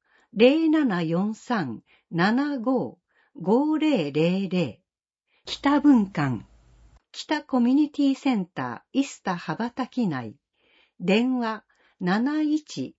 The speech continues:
三三三二。南文館、南コミュニティセンターせせらぎ内。電話、七七零零零五。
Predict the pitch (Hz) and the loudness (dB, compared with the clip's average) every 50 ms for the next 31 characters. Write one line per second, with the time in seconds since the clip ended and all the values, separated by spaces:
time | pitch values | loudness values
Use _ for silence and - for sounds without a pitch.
0 | _ - - - 214 240 277 311 311 302 - - 320 302 247 175 156 - - - | _ -20 -8 -4 -2 -2 0 -2 -2 -4 -2 -2 0 0 0 -2 -4 -6 -6 -4
1 | 175 170 190 214 226 226 226 226 220 202 139 - - _ _ _ _ _ _ _ | -4 -2 -2 -2 -2 -2 0 0 0 0 -2 -4 -8 _ _ _ _ _ _ _
2 | _ _ _ _ _ _ _ _ _ - 170 180 202 220 277 302 302 285 285 277 | _ _ _ _ _ _ _ _ _ 2 6 6 8 8 6 6 6 6 6 6
3 | 233 294 277 247 208 190 - - 147 143 127 113 - - _ _ _ - _ _ | 8 8 8 6 6 2 0 -2 -2 0 -2 -4 -6 -10 _ _ _ -20 _ _
4 | _ _ _ _ _ 202 190 208 226 254 294 302 302 277 277 277 269 - - - | _ _ _ _ _ 0 2 2 2 2 2 2 2 2 2 2 2 0 -4 -6
5 | - 233 226 240 285 302 311 311 294 - - 285 277 262 262 - - 262 226 196 | -4 0 2 2 4 4 4 2 2 0 0 0 0 0 0 0 -2 0 0 -2
6 | 180 - - 139 127 123 117 - - - 190 - - 254 269 254 262 254 240 208 | -4 -6 -8 -8 -8 -6 -8 -10 -8 -6 -6 -4 -2 -2 -2 0 -2 -2 -2 -2
7 | 233 226 185 151 127 113 107 107 - _ _ _ _ _ _ _ _ _ _ _ | -2 -2 -2 -4 -6 -8 -10 -14 -20 _ _ _ _ _ _ _ _ _ _ _
8 | _ _ - 202 175 180 196 226 254 269 269 262 254 233 226 - - _ _ _ | _ _ -12 -4 -2 0 0 2 2 0 0 0 -2 -4 -6 -8 -14 _ _ _
9 | _ _ _ _ _ - 180 170 185 208 226 262 294 302 277 277 294 294 277 208 | _ _ _ _ _ -4 -2 0 0 0 0 0 -2 -2 -2 -2 -2 -2 -2 -4
10 | 131 110 - - _ _ _ _ _ _ _ _ - 180 196 233 262 294 311 311 | -4 -8 -12 -16 _ _ _ _ _ _ _ _ -4 2 4 4 4 4 2 -2
11 | 294 262 294 302 269 175 135 131 143 151 160 185 196 202 208 185 160 175 180 160 | -2 -2 -2 0 0 -2 -2 -4 -2 0 0 0 0 -2 -4 -4 -4 -4 -4 -4
12 | 120 - | -4 -8